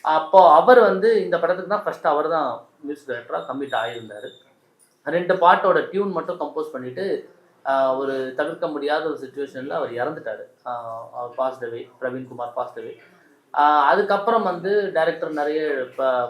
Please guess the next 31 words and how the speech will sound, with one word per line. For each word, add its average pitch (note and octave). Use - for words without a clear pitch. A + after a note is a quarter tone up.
ப-, A#2+
மியூசிக் C3+
கம்போசர்ஸ் C3
கிட்ட B2+
போயிருக்காங்க. B2+
ஏன்னா, E3+
பாட்டு F#3+
ரெண்டு E3+
பாட்டுக்கு E3+
இது C#3+
பண்ணியாச்சு, C3
டியூன் D#3
கம்போஸ் D3
பண்ணியாச்சு, C3
ரஃப் C#3+
டியூன் D#3
கம்போஸ் C#3
பண்ணியாச்சு, B2
அதை C#3+
வச்சு C#3
ஷூட்டும் G3
முடிச்சாச்சு. C#3
இப்போ F3+
ஃபர்தரா F3+
அந்த, G3
அந்த E3
மியூசிக்ல F#3
ஒர்க் C#3+
பண்ணியே F3+
ஆகணும் F3
and E3+